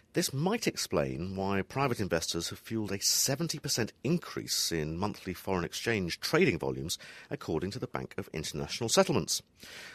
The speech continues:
Barclays Stockbrokers reports a one hundred and fifty-nine percent increase in currency spread trades in the first quarter of this year compared with the same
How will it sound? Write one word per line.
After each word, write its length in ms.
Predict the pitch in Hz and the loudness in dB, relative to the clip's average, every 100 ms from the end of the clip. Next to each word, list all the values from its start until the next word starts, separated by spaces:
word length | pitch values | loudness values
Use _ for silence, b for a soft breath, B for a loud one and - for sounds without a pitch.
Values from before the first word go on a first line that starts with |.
| B - | B 6
Barclays 340 | 196 - 123 | 6 6 2
Stockbrokers 680 | - 214 - 80 69 85 95 | 4 4 4 2 2 -2 -4
reports 360 | - 147 - - | -4 -2 0 -2
a 80 | |
one 200 | 123 147 | 0 0
hundred 480 | 151 - 147 156 160 | -2 -2 0 2 0
and 100 | 156 | -2
fifty-nine 800 | - 156 - 165 147 143 190 208 | -2 -4 -2 -2 0 2 2 0
percent 400 | 185 113 65 - | 0 0 0 -2
increase 540 | 67 67 - 67 - 92 | -6 -6 -6 -6 -4 -2
in 160 | 85 | -4
currency 520 | - - 120 - - | -6 -2 -2 0 -2
spread 480 | 90 - - 120 95 | 2 2 4 2 0
trades 560 | - - 170 76 160 - B B B | 0 2 4 4 0 -2 B B B
in 80 | 98 | 0
the 80 | 95 | 2
first 280 | - 107 - | 6 6 4
quarter 360 | - 160 - | 0 2 2
of 60 | 78 | 0
this 200 | 73 - | 0 2
year 160 | 73 73 | 2 0
compared 380 | - - 85 | -4 -2 -2
with 80 | 107 | -2
the 40 | - | -2
same 480 | - - 73 78 | 0 2 0 -2